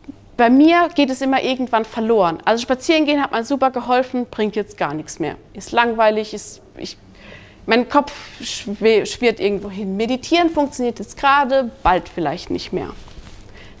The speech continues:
Ga-, ich sehe viele nickende Gesichter, es ändert sich immer. Also das ist so mein,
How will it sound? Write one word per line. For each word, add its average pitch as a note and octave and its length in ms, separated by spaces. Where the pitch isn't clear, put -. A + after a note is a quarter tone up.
Ga-, - 140
ich - 140
sehe A#3 240
viele G#3 300
nickende G3 440
Gesichter, A#3+ 540
es B3+ 100
ändert F#3 380
sich - 140
immer. D#3+ 220
Also A#3 200
das D4+ 160
ist - 100
so D4 100
mein, C#4 360